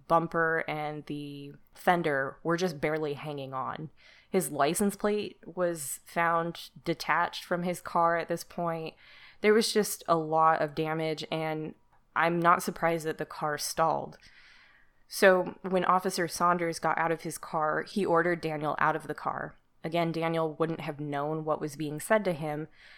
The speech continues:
but it's obvious, at least to me at this point, that Daniel understands that he's being pursued by police. It seems like with the cop car and him being an officer,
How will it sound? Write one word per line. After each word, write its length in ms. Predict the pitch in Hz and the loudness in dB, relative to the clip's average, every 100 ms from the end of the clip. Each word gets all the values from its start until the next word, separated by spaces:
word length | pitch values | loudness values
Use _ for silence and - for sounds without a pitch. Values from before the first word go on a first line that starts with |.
| - - | -18 2
but 220 | 170 165 - | 4 4 2
it's 220 | 180 - - | -2 -2 0
obvious, 480 | - 190 254 262 226 | 6 6 6 2 2
at 120 | 185 | 0
least 260 | 170 175 - | 0 -4 -6
to 80 | 185 | -4
me 240 | 156 156 | -2 -2
at 100 | 175 | -2
this 180 | 196 190 | -2 -4
point, 580 | - 196 190 190 190 - | -4 -2 0 -2 -6 -2
that 360 | 165 156 - - | 2 2 0 -4
Daniel 400 | 180 190 190 175 | 0 2 2 2
understands 600 | 165 165 165 156 151 156 | 0 -2 -4 -4 -4 -4
that 120 | 156 | -4
he's 180 | 175 151 | -6 -4
being 240 | 160 160 | -4 -4
pursued 460 | - 156 - 147 147 | -6 -6 -6 -8 -6
by 140 | 143 | -6
police. 640 | 143 147 147 139 135 - - - - - - - - | -6 -10 -10 -10 -12 -14 -14 -20 -20 -20 -20 -8 -4
It 160 | 180 | -2
seems 300 | - 190 185 | 2 2 2
like 260 | 185 165 - | 2 2 0
with 380 | 160 165 165 - | -4 0 0 -4
the 180 | 151 156 | -6 -2
cop 300 | - 202 202 | 6 6 6
car 400 | 208 202 190 190 - | 4 6 6 4 0
and 360 | 156 156 151 | -2 -4 -10
him 380 | 170 180 170 160 | -10 -4 -4 -4
being 600 | 160 160 160 160 151 - _ - | -6 -6 -6 -8 -10 -12 _ -8
an 120 | 151 | 0
officer, 760 | 143 170 175 - 175 170 170 | 2 2 0 -2 0 0 -2